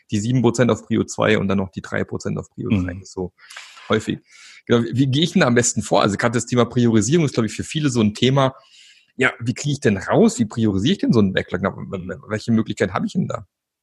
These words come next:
Speaker 2: Ja, äh, 'ne, 'ne gute Frage und eigentlich auch, finde ich, ähm, ein bisschen verwandt mit, äh, der Frage, die wir vorher diskutiert haben. Ich stelle immer wieder fest, dass wenn, äh, ein Product Manager, ein Product Owner, ähm, Schwierigkeiten hat, einen Product Backlog zu priorisieren,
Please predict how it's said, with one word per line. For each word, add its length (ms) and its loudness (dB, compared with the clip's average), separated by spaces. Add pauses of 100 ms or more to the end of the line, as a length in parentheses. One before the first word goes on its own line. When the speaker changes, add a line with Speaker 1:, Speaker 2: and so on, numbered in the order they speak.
(520)
Speaker 2:
Ja, 580 2
äh, 100 -8
'ne, 340 2
'ne 100 2
gute 240 0
Frage 420 4
und 200 2
eigentlich 420 2
auch, 240 2
finde 320 2
ich, 320 -4 (200)
ähm, 260 -6
ein 160 2
bisschen 420 0
verwandt 640 2
mit, 320 0
äh, 200 0
der 140 4
Frage, 320 4
die 100 0
wir 80 2
vorher 220 2
diskutiert 520 -4
haben. 220 2 (680)
Ich 140 -4
stelle 160 4
immer 140 4
wieder 160 6
fest, 380 2
dass 340 0
wenn, 640 4 (120)
äh, 240 -4
ein 160 -2
Product 280 -2
Manager, 340 2
ein 120 2
Product 300 0
Owner, 500 2 (140)
ähm, 240 -6
Schwierigkeiten 640 0
hat, 80 -4
einen 100 -2
Product 240 0
Backlog 300 -2
zu 120 -2
priorisieren, 720 2